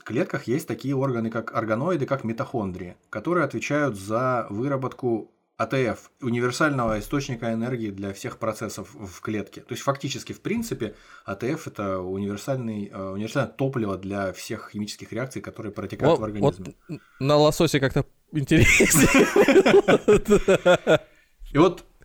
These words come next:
Speaker 1: у митохондрий есть своя Д Н К, своя, своя собственная. Ну, правда, она такая редуцированная, укороченная, упрощенная. Э, а у растений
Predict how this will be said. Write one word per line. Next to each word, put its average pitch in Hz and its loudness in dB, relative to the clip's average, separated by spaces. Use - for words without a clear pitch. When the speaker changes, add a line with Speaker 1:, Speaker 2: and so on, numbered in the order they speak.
Speaker 1:
у 139 2
митохондрий 156 2
есть 190 2
своя 139 0
Д 170 2
Н 160 -4
К, 101 -6
своя, 123 -4
своя 131 -2
собственная. 120 -4
Ну, 156 0
правда, 160 2
она 120 0
такая 110 -4
редуцированная, 131 -2
укороченная, 139 0
упрощенная. 151 -2
Э, 113 0
а 110 -2
у 131 2
растений 143 -2